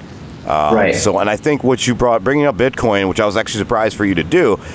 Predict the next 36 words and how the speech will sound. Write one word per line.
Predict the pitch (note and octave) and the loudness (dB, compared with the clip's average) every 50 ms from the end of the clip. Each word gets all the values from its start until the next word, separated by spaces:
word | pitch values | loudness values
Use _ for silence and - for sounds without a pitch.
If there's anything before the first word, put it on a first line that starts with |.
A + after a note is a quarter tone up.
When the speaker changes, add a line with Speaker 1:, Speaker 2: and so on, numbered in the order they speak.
| - - - - | -16 -16 -8 -4
Speaker 1:
but | - G2+ F#2+ | -2 -2 0
I | G2+ | 0
think | E2+ A2+ G#2 G2 | 0 0 0 0
it, | F#2+ F#2 F2+ F2+ D#2 | 2 2 2 2 2
it | F#2 F#2 - | 0 0 2
serves | - A#2 G#2+ F#2+ G2 | 0 0 0 0 0
a | |
great | F2 E2+ G2+ F#2+ E2+ | 0 0 0 -2 -2
purpose | - A#2 B2+ A#2 - F#2 - | -2 -2 -2 -2 -2 -2 -2
here | F#2+ F2 E2+ | 0 0 0
because | D2+ D#2+ D#2+ - - F#2+ F2+ F2 E2+ E2+ D#2+ D2+ - - - - - - - - - - - - - - - - - - - | -2 -4 -6 -2 0 2 4 4 4 2 0 -2 -6 -10 -14 -16 -16 -16 -16 -16 -16 -16 -16 -16 -16 -16 -14 -14 -14 -6 -4
it | C3 C#3 C#3 C#3 C3 B2+ - - | -2 0 0 0 0 -2 -2 -2
is | B2 A#2+ A#2+ A2+ | 0 0 0 0
showing, | - - - F3 E3+ E3+ D#3 C#3+ C3+ C3 B2+ B2 | 0 0 0 2 2 2 2 2 2 2 0 0
because | A2 G#2 A2 - - C3 B2 A#2 G#2+ | 0 -2 -4 -2 0 2 2 2 0
being, | F#2 F#2+ B2 A#2+ A#2 A#2 A2+ A2 | 0 0 0 2 2 2 0 0
you | A2 | 2
know, | G#2+ F#2 E2 D2+ | 2 0 0 -2
the | C#2 D2 G#2+ C3 C#3+ | -2 -2 -2 0 0
major | D3 C#3 C3+ C3+ A2+ A2 A2+ | 0 0 0 -2 -2 -2 -4
player | G#2 - - B2+ C3 B2+ B2 A#2 G#2 G2 | -4 -2 0 2 2 4 4 2 2 0
in | F#2+ F#2 | 0 0
this | F2+ E2+ - A#2+ | 0 -2 -2 -2
industry, | C#3 C#3+ G#2+ D#2+ - - D#2 D2+ C#2+ C#2 D2+ - - - - - - - - - - | -2 0 0 -2 -4 -4 -4 -4 -4 -4 -6 -8 -10 -16 -16 -16 -16 -16 -16 -14 -4
that | F2 A2+ G#2+ G#2 G2+ F#2+ | 0 2 2 2 0 -2
though | - F2 - C#3 D#3 E3+ E3 D#3 D3+ C3+ | -4 -2 0 2 4 4 4 4 2 2
all | - C3+ C3 D3+ E3+ F#3+ G3 | 2 2 2 4 4 4 2
the | F#3 F#3 F3+ | 2 2 2
news | E3 D#3+ E3 F3 F#3+ F#3 F3 E3 B2 G2+ | 2 4 4 4 4 4 4 4 4 2
lately | A#2 B2+ C3 C#3+ B2 A#2+ B2 A#2+ A2 | 2 2 0 0 0 0 0 2 2
has | A#2 G#2+ F#2 | 0 0 0
been | F2+ G2+ F2+ E2 | 0 -2 0 0
so | - - A#2+ A#2 B2+ B2+ B2 | 0 0 2 2 2 2 0
negative, | G#2 G2+ A2+ B2 A#2 A#2 A#2 A2 F#2+ F#2+ | 0 0 -2 -2 -2 -2 -4 -4 -2 0
negative, | A#2 A#2+ A2 G#2 G#2 G2 F2+ | -2 -2 0 0 -2 -2 0
negative, | F#2+ G#2+ A#2 B2 G#2 F#2+ F2+ F2+ F2+ F2 - | 2 0 0 0 0 0 0 0 0 -2 -4